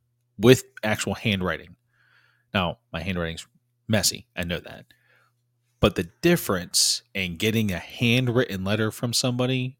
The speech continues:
over a typed email or something else, 'cause, I mean, I, I don't know what your level's at, but for typing, mine's low. But some people can do, I don't know, average is probably, like, thirty-five words a minute or something like that. That's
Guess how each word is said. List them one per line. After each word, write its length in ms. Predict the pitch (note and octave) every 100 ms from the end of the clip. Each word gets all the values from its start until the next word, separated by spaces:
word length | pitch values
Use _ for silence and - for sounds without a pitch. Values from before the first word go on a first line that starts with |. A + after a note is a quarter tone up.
| _
over 320 | F#2+ F#2+ F#2
a 80 | E2+
typed 420 | - - G2 -
email 460 | F#2+ G2+ G#2 G#2 F#2+
or 60 | D#2
something 420 | - F#2 F2 E2+
else, 420 | F2 G#2+ - - _ _ _ _ _ - - -
'cause, 460 | A2+ F#2+ F2+ - - _ _ _ -
I 20 |
mean, 180 | G#2 F#2+
I, 120 | F#2
I 60 | G2
don't 180 | F#2+ F#2
know 80 | F2
what 120 | F2
your 180 | F2+ F#2
level's 320 | E2+ E2+ E2+
at, 240 | F2 - E2+
but 240 | F2 -
for 380 | G2+ F2+ F2 -
typing, 560 | - A2+ G#2+ F2+ F#2 F2 -
mine's 320 | G#2+ G#2 F2+
low. 340 | F2+ E2 G2 - _ _
But 200 | - G#2+
some 200 | - A2+
people 240 | B2+ C#3+ C3+
can 160 | A#2
do, 320 | G2 G2 F2+ -
I 100 | F2
don't 140 | D#2
know, 240 | E2 F2+ G#2 _ _ _ _ _
average 340 | F#2 E2+ F#2 E2
is 80 |
probably, 220 | - F2+ D#2+
like, 140 | D#2
thirty-five 540 | G2 F2 F2 F#2+ F2
words 280 | E2 E2 D#2+
a 60 | E2
minute 240 | D#2+ D#2
or 80 | D#2+
something 280 | - - D#3+
like 200 | D3+ -
that. 200 | C#3+ C#3 A2 - - - - - _ _ _ -
That's 380 | G#2 B2+ E3+